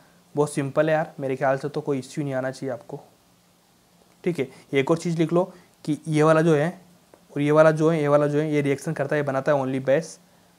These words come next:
ठीक है, ये बनाएगा केवल बेस और एच टू ओ, और ये बनाता है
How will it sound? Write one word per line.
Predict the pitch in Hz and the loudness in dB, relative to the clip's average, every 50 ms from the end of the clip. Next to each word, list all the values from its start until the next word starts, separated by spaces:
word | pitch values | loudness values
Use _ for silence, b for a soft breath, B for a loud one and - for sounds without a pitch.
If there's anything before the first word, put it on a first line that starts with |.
| b _ | b _
ठीक | - 160 147 | -6 -4 -2
है, | 139 | 0
ये | 135 147 | 0 0
बनाएगा | 143 143 139 127 131 139 139 147 | 2 2 0 0 2 2 0 0
केवल | 143 - 139 147 175 202 - - _ _ _ _ _ _ _ _ _ | 0 0 0 0 0 0 -4 -12 _ _ _ _ _ _ _ _ _
बेस | 139 131 127 143 139 156 190 202 - - - _ _ _ _ _ _ _ _ _ _ _ _ _ | -16 -6 -2 2 2 2 2 0 -4 -14 -20 _ _ _ _ _ _ _ _ _ _ _ _ _
और | - 143 139 | -4 -4 -4
एच | - 131 131 123 - - - _ | -2 -2 -4 -4 -4 -12 -12 _
टू | - 151 | -2 0
ओ, | 160 185 196 | 0 0 -2
और | 190 - 143 139 | -4 -4 -4 -2
ये | 139 139 | -2 0
बनाता | 135 131 127 127 127 - 165 | 0 0 0 0 -2 -2 -4
है | 196 226 | -4 -6